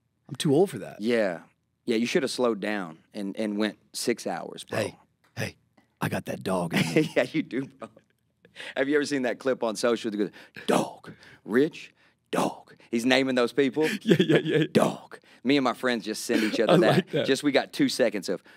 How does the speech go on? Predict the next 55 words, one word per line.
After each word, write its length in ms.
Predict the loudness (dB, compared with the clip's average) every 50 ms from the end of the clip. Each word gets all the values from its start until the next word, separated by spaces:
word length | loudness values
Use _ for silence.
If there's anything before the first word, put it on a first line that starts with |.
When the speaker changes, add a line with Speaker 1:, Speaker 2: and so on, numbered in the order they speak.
| _ _ -4
Speaker 2:
"dog." 520 | 0 0 2 2 0 -4 -10 -16 -16 -18 -18 _ _ _ -20 _ _ _ 2
Speaker 1:
Yeah, 180 | 4 4 4
I 20 | 4
like 200 | 2 2 4 4
Speaker 2:
Yeah, 180 | 4 4 2
Speaker 1:
that. 80 | 2 0
Speaker 2:
man. 220 | -2 -6 -8 -10 -10 -12 -14 -16 -10
Speaker 1:
So 180 | 0 4 4 6
when 220 | 8 6 6 6
you're 120 | 4 4 4
running, 480 | 6 4 4 4 2 -2 -2 -4 -8 -12 _ _ _ _ _ _ _ _ 0
um, 380 | 2 2 0 -2 -4 -8 -10 -6
what 240 | 2 2 2 2
y-, 200 | 2 -2 -12 -12 -12 _ -20 _ _ _ _ _ _ _ -4
you 140 | 0 2 4
list-, 320 | 4 4 2 2 0 -2
if 180 | -2 -2 0 2
you're 80 | 4 4
with 120 | 4 4
your 80 | 2 2
wife, 320 | 2 2 0 0 -4 -4
you 100 | -4 -4
guys 120 | -4 -4
are 40 | -4 -2
talking, 380 | 0 0 0 2 0 -2 -2
or 40 | 4
you 60 | 4
Speaker 2:
We 60 | 6
Speaker 1:
guys, 80 | 6 6
Speaker 2:
talk, 200 | 4 4 2 -2 -6 _
Speaker 1:
or 60 | 2 4
you 80 | 6
guys 100 | 6 6
Speaker 2:
yeah. 40 | 6
Speaker 1:
listen 280 | 4 4 4 4 2 2
to 60 | 2
stuff? 380 | 0 -2 -2 -2 -4 -8 -12 -2 0
Speaker 2:
We, 140 | 0 2
we, 200 | 4 4 2 2
we 160 | 4 4 0 0
pray 220 | 2 2 2 2
in 80 | 2 0
the 60 | 0
Holy 240 | 0 0 0 0 0
Ghost, 280 | 0 -2 -2 -2 -6
man. 260 | -6 -4 -4 -2 -2
You 80 | -2 0
know, 120 | 2 2 2
we're 120 | 2 0
real 180 | 0 0 0 0
spiritual 420 | -2 -2 -2 -2 -2 -2 -4 -6
like 200 | -6 -6 -6 -8
that. 120 | -12 -14 -10 0
Speaker 1:
Really? 360 | 4 4 4 4 2 -4 -10 _ _
Speaker 2:
No. 280 | -2 -2 -2 -2 -4